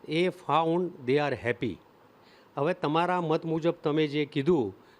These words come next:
કે અહીંયાનું ભણતર, no doubt અહીંયાનું ભણતર ઘણું જ સારું છે, સુવિધાઓ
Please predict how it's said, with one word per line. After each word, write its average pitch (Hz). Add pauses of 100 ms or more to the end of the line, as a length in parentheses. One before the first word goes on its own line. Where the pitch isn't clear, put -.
કે 170 (140)
અહીંયાનું 180 (460)
ભણતર, 139 (760)
no 147
doubt 202
અહીંયાનું 160
ભણતર 139
ઘણું 143
જ -
સારું 127
છે, 156
સુવિધાઓ 160